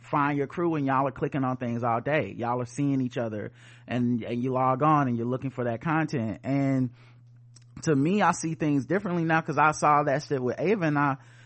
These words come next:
you know, I saw people saying stuff like, you know, essentially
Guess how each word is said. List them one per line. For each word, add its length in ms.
you 120
know, 100
I 60
saw 200
people 260
saying 300
stuff 260
like, 640
you 120
know, 360
essentially 640